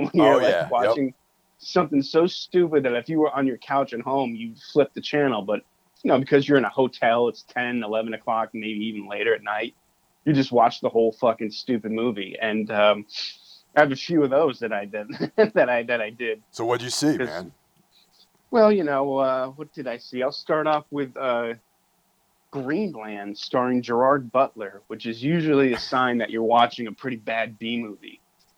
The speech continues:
Speaker 1: And, um, I gotta say, for a hotel watch, pretty solid. It was
Speaker 2: Really?
Speaker 1: pretty good. Uh, yeah, it was a pretty good beginning of the apocalypse, uh, kind of movie.
Speaker 2: Wow. Okay.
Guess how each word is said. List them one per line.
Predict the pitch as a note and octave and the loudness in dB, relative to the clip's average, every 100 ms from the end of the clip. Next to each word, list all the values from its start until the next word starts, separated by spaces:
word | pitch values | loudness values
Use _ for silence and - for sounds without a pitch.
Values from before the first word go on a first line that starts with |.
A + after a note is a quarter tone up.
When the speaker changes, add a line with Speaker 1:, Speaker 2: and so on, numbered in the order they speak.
| _ _ _ - | _ _ _ -8
Speaker 1:
And, | A2 G#2+ G#2+ G#2+ | -2 -2 -2 0
um, | A2+ G#2+ G#2+ G#2+ G#2 _ _ _ _ _ _ _ _ | 2 2 0 -4 -10 _ _ _ _ _ _ _ _
I | C#3 | -4
gotta | C#3+ E3+ F3+ | -2 -4 -6
say, | - D#3 D#3 | -4 -2 -2
for | F3 C3+ | -2 -2
a | A2 | 0
hotel | C#3 C3+ D3+ C#3+ | 0 -2 0 0
watch, | C3 C#3+ E3 - - _ _ _ _ _ _ _ _ _ - | 0 -4 -4 -12 -18 _ _ _ _ _ _ _ _ _ -6
pretty | D4 | -2
solid. | A3 - A#3 F#3+ - | -2 2 2 2 -2
It | _ _ D#3 | _ _ 2
was | G#3 | 2
Speaker 2:
Really? | D#3 | 2
Speaker 1:
pretty | A3 | -2
good. | F3 G#3+ G#3 | 2 4 4
Uh, | G3+ G3 G3 F#3 | 2 2 0 -6
yeah, | B3 G4 F#3+ A2+ | -6 -2 -2 -2
it | C3+ | -6
was | D3+ D#3 | -6 -4
a | D#3+ D#3+ D3 | -2 -2 -4
pretty | F#3+ F3 | -8 -6
good | F3+ F3 C#3+ | -6 -8 -8
beginning | C#3 D#3+ D#3+ D#3+ | -6 -2 0 0
of | |
the | D3 | 0
apocalypse, | C#3+ - C#3+ D3+ D3 C#3 B2+ - B2+ | -2 -2 -6 -4 -2 -2 -4 -10 -6
uh, | A#2+ A#2 | -2 -4
kind | - C3+ | -2 -4
of | A2+ | -2
movie. | C#3 C#3 - - _ - | -2 -2 -4 -20 _ -12
Speaker 2:
Wow. | D#2+ D#2+ C3 - - | -10 -8 -8 -10 -14
Okay. | A2+ - E2+ A#2 | -18 -14 -12 -14